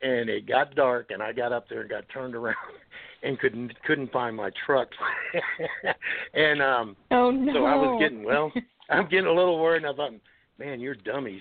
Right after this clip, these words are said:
Speaker 1: should at least told somebody you were coming out here." Well, there's no traffic out here
Speaker 2: Mm-hmm.
Speaker 1: normally. And, uh, I got back up on the hill, and luckily a truck came down the mountain. So I was like, "Okay, that road's over there. My truck should be down here."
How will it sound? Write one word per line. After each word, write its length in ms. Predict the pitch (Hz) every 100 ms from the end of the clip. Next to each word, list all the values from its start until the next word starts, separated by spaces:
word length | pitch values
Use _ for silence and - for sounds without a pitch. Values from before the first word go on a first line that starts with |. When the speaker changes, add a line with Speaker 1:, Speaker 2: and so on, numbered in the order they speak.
| -
Speaker 1:
should 100 | 123
at 100 | 113
least 200 | 143 - -
told 260 | 135 135 131
somebody 360 | 143 127 107
you 140 | 101 101
were 120 | 101
coming 300 | 131 117 104
out 180 | 120 117
here." 160 | 92 - - -
Well, 100 | 175
there's 120 | 262
no 180 | 269 175 -
traffic 440 | 147 143 - 92 95
out 140 | 92
here 120 | 87 208
Speaker 2:
Mm-hmm. 160 | 208
Speaker 1:
normally. 360 | 233 262 247 240 - -
And, 220 | 117 110 101
uh, 180 | 98 92 _ _ _ _ - -
I 80 |
got 300 | 135 143 101
back 240 | 127 175 180
up 160 | 170
on 160 | 160 135
the 80 | 120
hill, 340 | 123 131 120
and 140 | 113 107
luckily 460 | 135 151 - 123 95
a 60 |
truck 320 | - - 120 -
came 220 | 123 101 104
down 220 | 98 95
the 60 |
mountain. 440 | 95 95 - - 92 - _ - - -
So 80 | 127
I 80 | 123
was 80 | 104
like, 100 | 110
"Okay, 400 | 135 131 107 95 101
that 220 | 127 135
road's 300 | 139 131 127
over 240 | 127 113 110
there. 360 | 131 117 113 - - _ _ _ _ - _ -
My 120 | 113
truck 260 | 101 165 147 -
should 100 | -
be 140 | 120
down 260 | 113 107 104
here." 420 | 131 143 117 120